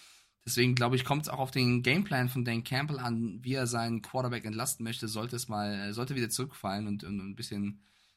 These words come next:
ähm, Probleme haben, weil er hat ja natürlich mit, mit Montgomery und Gibbs auch ein gutes Laufspiel parat.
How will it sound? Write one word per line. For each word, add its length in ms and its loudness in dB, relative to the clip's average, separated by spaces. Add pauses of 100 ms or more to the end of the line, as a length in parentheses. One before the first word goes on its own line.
(220)
ähm, 200 2
Probleme 360 4
haben, 220 4
weil 120 4
er 80 4
hat 140 4
ja 60 0
natürlich 320 -4
mit, 400 -2
mit 200 -8
Montgomery 640 0
und 180 0
Gibbs 200 -2
auch 220 -6
ein 60 -6
gutes 180 -6
Laufspiel 400 -4
parat. 460 -6